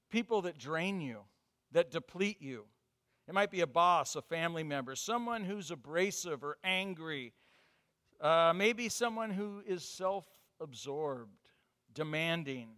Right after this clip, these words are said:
selfish, someone who never thinks about anybody else, and you live with that person or you work with that person. That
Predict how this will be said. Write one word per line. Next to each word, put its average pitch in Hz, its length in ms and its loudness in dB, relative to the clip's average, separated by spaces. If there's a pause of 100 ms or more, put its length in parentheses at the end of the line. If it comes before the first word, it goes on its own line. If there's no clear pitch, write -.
(140)
selfish, 165 920 -2 (580)
someone 208 320 -2
who 202 80 -2
never 196 240 0
thinks 202 300 -6
about 170 260 4
anybody 165 460 -2
else, 170 260 2
and 175 80 -6
you 196 160 -2
live 277 200 6
with 311 180 -2
that 160 260 6
person 135 400 -6
or 160 80 -6
you 170 120 -6
work 269 320 2
with 226 160 -2
that 156 260 2
person. 156 420 -10
That 247 260 2